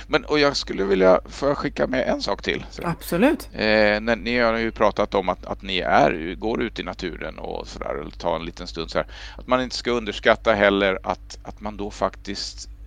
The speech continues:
Speaker 1: blir ett föredöme. Någon kommer lägga märke till, "Jaha, men hon kan ta sig en stund ute. Ja, men då kanske jag också kan det." Och så kanske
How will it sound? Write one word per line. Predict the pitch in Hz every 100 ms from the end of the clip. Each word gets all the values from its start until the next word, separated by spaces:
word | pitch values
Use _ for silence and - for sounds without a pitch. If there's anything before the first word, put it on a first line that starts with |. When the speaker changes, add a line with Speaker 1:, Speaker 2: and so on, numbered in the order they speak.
| 98
Speaker 1:
blir | 98 98 95
ett | - -
föredöme. | - 127 87 87 - - 101
Någon | 104 110 156 185
kommer | - 127 117
lägga | 120 113 117
märke | 120 101 - -
till, | - -
"Jaha, | 135 - 117 175
men | 165 98
hon | 101 156 233 - - -
kan | - -
ta | 139 113
sig | - 110
en |
stund | 110 101 95 95
ute. | 110 92 - - 98 98 -
Ja, | 165
men | 165
då |
kanske | 131 156 -
jag | - -
också | - - 175
kan | 123 95
det." | 92
Och | 80 101
så | -
kanske | - 143 - 147